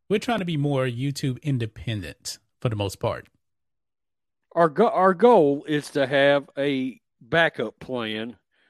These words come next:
Speaker 2: for when, for when, and it will happen. It's, it's not a if, it's a when. Whenever YouTube decides to demonetize this channel, and it's gonna happen, we're just hoping it's a year from now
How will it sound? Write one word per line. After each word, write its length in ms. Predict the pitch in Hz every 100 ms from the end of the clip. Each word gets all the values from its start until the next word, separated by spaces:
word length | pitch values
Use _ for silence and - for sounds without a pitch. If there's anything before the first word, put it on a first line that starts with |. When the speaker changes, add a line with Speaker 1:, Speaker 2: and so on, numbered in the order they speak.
| _ _
Speaker 2:
for 160 | - 135
when, 300 | 123 135 147
for 440 | - - 180 196 196
when, 640 | 180 214 240 156 147 175 - _ -
and 160 | 175
it 140 | 226 185
will 280 | 208 240
happen. 420 | 202 226 214 110 113
It's, 260 | 151 - - - _ _ _ -
it's 200 | 196 -
not 220 | 240 247
a 100 | 214
if, 360 | 196 226 151 147
it's 220 | - 160 180
a 80 |
when. 560 | 156 160 214 156 120 120 _ _ _ _ _ _ _ _
Whenever 440 | 127 190 226 208 226
YouTube 440 | 180 185 202 190
decides 440 | 160 151 160 160 165
to 140 | 160
demonetize 920 | 139 156 180 165 180 175 165 151 170
this 180 | 170 180
channel, 520 | - 185 139 127 151
and 140 | 120 123
it's 160 | 131
gonna 320 | - 117 135 196
happen, 460 | 196 151 160 156 - _ _ _ _
we're 220 | 135 208
just 280 | 180 190 -
hoping 500 | - 220 170 156 156
it's 220 | 139 -
a 60 | 131
year 320 | 147 208 170
from 260 | - 131
now 400 | 123 117 113 131